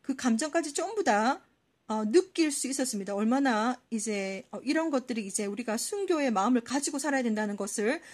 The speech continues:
하나님께서 말씀해 주시고 보여주시는 것입니다.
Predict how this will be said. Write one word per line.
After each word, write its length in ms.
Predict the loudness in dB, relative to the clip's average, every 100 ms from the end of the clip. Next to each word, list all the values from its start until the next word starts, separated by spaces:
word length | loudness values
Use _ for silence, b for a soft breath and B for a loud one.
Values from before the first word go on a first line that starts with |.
| B
하나님께서 580 | -2 0 0 0 0 0
말씀해 400 | 2 0 0 -2
주시고 380 | -2 -4 -4 -2
보여주시는 500 | 0 0 0 0 0
것입니다. 540 | -2 -2 -2 -2 -8